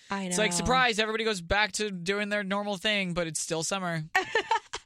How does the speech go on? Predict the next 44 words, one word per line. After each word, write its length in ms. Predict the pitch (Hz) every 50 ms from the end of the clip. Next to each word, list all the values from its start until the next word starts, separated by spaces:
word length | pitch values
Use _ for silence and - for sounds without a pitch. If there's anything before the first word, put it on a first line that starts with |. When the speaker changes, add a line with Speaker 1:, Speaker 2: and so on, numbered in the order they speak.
| - - - - - - 151
Speaker 2:
Like, 120 | 147 147 -
fuck 260 | - - - 165 -
you, 80 | 185 190
Mother 160 | 170 151 -
Speaker 1:
I'm 60 | 247
ready 120 | 247 240 240
Speaker 2:
Nature. 220 | 247 - 160 240 208
Speaker 1:
for 60 | 170
fall, 460 | - 202 190 185 185 185 180 185 185 _ _ _ _ _ _
and 100 | - 208
I'm 140 | 202 196 196
ready 180 | 196 196 196 196
for, 240 | 185 - 202 196 190
like, 320 | 190 190 196 196 190 -
Speaker 2:
It's 160 | - 214 190 -
pretty 200 | - 190 170 156
much 220 | 143 135 127 -
fall. 280 | - 127 120 117 135 143 156 - _
Speaker 1:
It, 200 | - 233 233 190
yeah, 320 | 190 202 196 190 185 185 185
kind 200 | - - 381 453 440
Speaker 2:
The 100 | 175 170
Speaker 1:
of. 80 | 180 185
Speaker 2:
leaves 280 | 202 233 240 220 196 202
are 80 | 185
changing 400 | 170 - 170 151 151 147 143 147
already. 460 | 147 151 147 147 147 147 147 143 147 143 - - - - - - - _
Like, 160 | - 151 143 -
the 80 | -
pumpkin 360 | 147 - 190 196 190 - 190 180
spice 420 | - - - 165 156 156 147 -
is 80 | 151 139
coming 260 | - 151 151 147 147
out. 360 | 143 139 135 135 143 143 - - 151 - - _ _ _ -
Speaker 1:
I 60 | 233
was 80 | 247 233
Speaker 2:
Of 40 |
Speaker 1:
eating 120 | 269 262 -
Speaker 2:
course 80 | - -
Speaker 1:
pumpkin 180 | 240 254 269 254
Speaker 2:
you 40 | 233
Speaker 1:
ice 140 | 233 233
Speaker 2:
do. 60 | - 247
Speaker 1:
cream 280 | 240 220 214 196 190